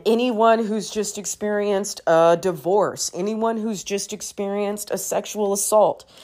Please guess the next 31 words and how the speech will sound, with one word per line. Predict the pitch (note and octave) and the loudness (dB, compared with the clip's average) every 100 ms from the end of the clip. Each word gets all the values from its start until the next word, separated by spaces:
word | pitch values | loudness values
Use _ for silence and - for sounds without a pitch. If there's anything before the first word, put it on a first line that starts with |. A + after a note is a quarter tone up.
| - - | -10 2
anyone | F#3 G3+ G#3+ A3+ | 4 8 8 6
who's | A3+ - | 4 0
just | - G#3 - | -2 -2 -2
experienced | G#3+ - G#3+ G3+ G3+ G3+ G#3 - | -6 -6 -2 -2 0 -2 -4 -4
any | G3+ G#3 | -2 0
kind | G3+ G3 G3 G3 | 0 0 0 2
of | - F#3 E3+ - - - - - - _ _ _ _ _ _ - | 4 4 4 -2 -20 -20 -20 -20 -20 _ _ _ _ _ _ -10
painful, | - F#3 A#3 B3 A#3+ A3+ F3+ E3 | -4 2 4 6 4 2 0 -2
painful, | - G#3+ A#3 A#3+ G#3+ D#3+ D#3+ | -2 2 4 4 2 -2 -4
painful, | - - F#3+ G#3+ C#4+ C#4 B3+ F#3+ D#3+ C#3 - - - _ - | -4 -2 4 6 6 4 2 6 6 4 -2 -20 -20 _ 2
life-changing | E3+ G3+ G#3 - A3+ G3+ F#3+ G3 F3+ F3+ _ | 4 6 2 -4 -2 -2 -2 -4 -6 -8 _
thing. | - A3 D#3+ A#2+ | 0 2 2 4
Any, | F#3 A#3+ - - - | 4 4 2 -2 4
definitely | G3+ - A3+ F3+ - C3+ C3+ C3+ - _ - | 6 6 2 0 -2 -4 -4 -10 -20 _ 0
any | G3 A#3 | 2 4
veterans | F3 F3 G#3+ A3+ E3+ D#3 - | 6 6 6 4 2 2 2
that | D#3 | 4
have | C#3+ | 2
come | - F#3 E3+ | 0 -2 0
back | D#3 D#3 D3+ | 4 4 2
from | - D#3 - | -2 -4 0
overseas, | E3 C#3+ C#3 - G#3 E3 B2+ C#3 | 0 0 -6 -6 -6 -6 -6 -6
you | G#3+ | -4
do | E3 | -4
not | C#3+ D3+ G3 - | -2 2 2 2
wanna | D3+ C3 | -4 -4
say | C3 D3+ D3 | -4 -2 -2
these | C#3+ - - | -4 -6 -8
things | A2 E2+ - | -8 -10 -12
to | - | -6
them. | C#3+ D3+ - | -2 -2 -4